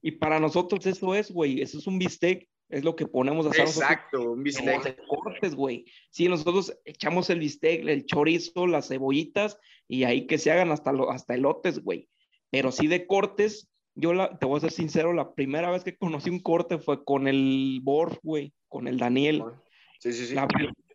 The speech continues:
Speaker 1: pues, de recién que llegó aquí a Irapuato, este, y, y, sí, hizo el güey una carne asada en su casa, nada más para nosotros, y el Batata y yo, "No, que vénganse, güey, que vamos a conocer acá mi, mi bar, donde hacíamos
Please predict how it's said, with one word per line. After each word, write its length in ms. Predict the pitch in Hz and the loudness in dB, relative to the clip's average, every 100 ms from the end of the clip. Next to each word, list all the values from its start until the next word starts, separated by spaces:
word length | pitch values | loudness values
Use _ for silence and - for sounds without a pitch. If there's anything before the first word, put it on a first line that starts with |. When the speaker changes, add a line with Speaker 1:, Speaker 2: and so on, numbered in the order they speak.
| _ - | _ -4
Speaker 1:
pues, 140 | 143 | 0
de 100 | 143 | 2
recién 300 | 135 131 151 | 0 0 0
que 100 | 180 | 2
llegó 180 | 170 170 | 2 2
aquí 120 | 170 | 2
a 40 | 180 | 0
Irapuato, 640 | 175 180 170 202 190 - | 0 0 -2 -2 -4 -8
este, 460 | - 135 - - 131 | -10 -10 -10 -2 0
y, 220 | 135 135 - | 0 -2 -4
y, 180 | 139 135 | -4 -4
sí, 280 | 143 147 147 | -4 -4 0
hizo 300 | 160 - 170 | 0 2 2
el 80 | |
güey 260 | 160 160 147 151 | 4 4 2 -4
una 140 | 151 | -4
carne 200 | 139 143 | -2 -4
asada 200 | 139 139 | 0 -2
en 80 | 131 | -2
su 120 | 127 | -4
casa, 280 | 139 147 139 | -2 -2 -2
nada 100 | 135 | 0
más 160 | 135 | -2
para 140 | - 135 | 2 0
nosotros, 260 | 127 143 | 2 2
y 60 | 143 | 4
el 120 | 139 | 4
Batata 480 | 135 135 143 143 147 | 2 0 0 2 4
y 100 | 143 | 6
yo, 260 | 156 165 - - - _ | 4 2 -6 -20 -20 _
"No, 220 | - 208 | -16 -14
que 80 | 190 | -10
vénganse, 400 | 185 202 196 185 | -8 -6 -4 -2
güey, 160 | 180 170 | 0 2
que 120 | 143 | 4
vamos 180 | 147 165 | 4 2
a 80 | - | 0
conocer 360 | 135 127 139 | 0 2 2
acá 220 | 147 147 | 2 2
mi, 540 | 147 151 139 135 131 - | 4 4 6 4 2 0
mi 160 | 127 | 2
bar, 280 | 131 147 147 | 4 4 2
donde 200 | 139 139 | -4 -4
hacíamos 560 | 127 139 143 143 - | -2 0 0 -2 -4